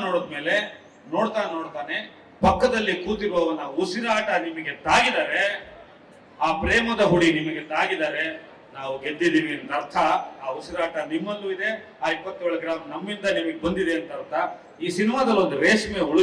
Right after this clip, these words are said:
ಇದೆ ನಾಗಣ್ಣ, ನೀನೇ ಅದ್ರ ಕಟ್ಟೆ ಹಾಕಿರೋನು, ಅದ್ರ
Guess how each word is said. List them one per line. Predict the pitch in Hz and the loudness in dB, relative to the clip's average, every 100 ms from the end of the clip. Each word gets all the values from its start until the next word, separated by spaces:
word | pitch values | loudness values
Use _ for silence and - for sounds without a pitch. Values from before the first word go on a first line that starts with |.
| 180 | 6
ಇದೆ | - | 4
ನಾಗಣ್ಣ, | - 127 135 - - - - - - - - - - - - - 160 | -2 -6 -8 -10 -12 -20 -20 -20 -20 -20 -20 -20 -20 -20 -20 -8 4
ನೀನೇ | 220 220 | 8 8
ಅದ್ರ | 196 170 | 6 4
ಕಟ್ಟೆ | 160 - 165 | 0 4 4
ಹಾಕಿರೋನು, | 151 143 135 156 180 - - - - - | 4 0 -2 0 -2 -6 -18 -20 -20 -4
ಅದ್ರ | 165 180 | 2 2